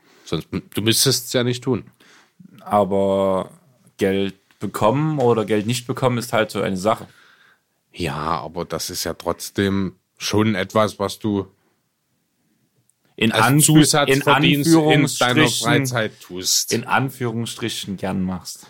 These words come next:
Speaker 1: Ja, wahrscheinlich auch ohne Anführungsstrichen, oder?
Speaker 2: Teils, teils.
Speaker 1: <laughs>
Speaker 2: Also ich hab morgen frei und übermorgen auch. Muss erst Montag wieder auf Arbeit. Chris darf alle Weihnachtsfeiertage arbeiten.
Speaker 1: Nee, das ist so nicht richtig.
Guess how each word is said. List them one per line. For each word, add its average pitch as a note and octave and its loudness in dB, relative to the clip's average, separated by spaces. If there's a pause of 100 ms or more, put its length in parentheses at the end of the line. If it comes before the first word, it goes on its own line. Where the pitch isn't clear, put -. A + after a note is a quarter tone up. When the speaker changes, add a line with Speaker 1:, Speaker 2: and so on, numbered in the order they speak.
(120)
Speaker 1:
Ja, E2 0
wahrscheinlich G#2+ -2
auch B2 2
ohne A#2+ 2
Anführungsstrichen, F2+ -6
oder? C#3+ -4 (180)
Speaker 2:
Teils, - 0
teils. - -6
Speaker 1:
<laughs> - -8 (3000)
Speaker 2:
Also A2 0
ich B2 2
hab F#3 4
morgen E3+ 2
frei C3 0
und F3 2
übermorgen C#3+ 0
auch. F3+ 4 (460)
Muss C3+ -4
erst - -6
Montag D#3+ 0
wieder D3 0
auf - -4
Arbeit. F#3 0 (500)
Chris C3 -4
darf - -2
alle C3 2
Weihnachtsfeiertage C3 0
arbeiten. D3 0 (220)
Speaker 1:
Nee, F#2+ 0
das F#2 -6
ist G2 -8
so G#2 -4
nicht G2 -2
richtig. G2+ -4